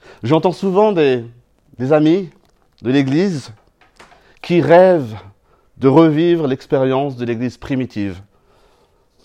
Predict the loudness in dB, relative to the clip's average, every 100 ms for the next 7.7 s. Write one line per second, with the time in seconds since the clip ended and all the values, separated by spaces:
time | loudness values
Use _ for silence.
0 | _ _ _ -14 -6 -2 -2 -2 -2 -4
1 | -4 -14 -16 _ _ _ _ _ _ _
2 | _ _ _ _ _ _ _ _ -4 2
3 | 4 4 2 -2 -2 -2 -4 _ _ _
4 | -8 -4 -2 -4 -4 -4 -2 -2 -4 -4
5 | -8 -12 -8 -6 -6 -8 -10 -6 -6 -8
6 | -16 _ _ _ _ _ _ _ _ _
7 | 0 2 4 4 4 2